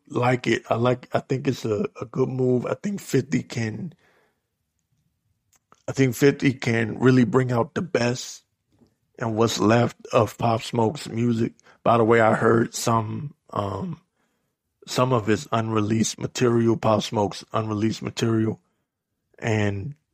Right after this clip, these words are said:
he got a lot of dope material out there. He got, he, he's got some good music out there, and I think that if Fifty comes along and, um, adds that,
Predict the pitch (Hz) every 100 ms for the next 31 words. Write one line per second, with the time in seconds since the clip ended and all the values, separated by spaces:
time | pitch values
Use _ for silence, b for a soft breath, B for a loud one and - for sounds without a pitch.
0 | _ _ _ _ _ _ _ _ _ _
1 | _ 110 120 131 123 120 113 110 117 117
2 | 110 - 120 117 104 185 175 - - 202
3 | 127 123 139 135 - 123 139 120 135 127
4 | - 107 107 113 - _ _ _ _ _
5 | 123 123 110 92 98 180 - 110 107 -
6 | - 123 - - 190 - 139 135 220 -
7 | 117 117 110 110 107 104 104 98 82 B
8 | B B B B B _ _ - 101 95
9 | 208 - - - _ _ _ _ _ _
10 | _ _ _ - 117 117 113 - 113 -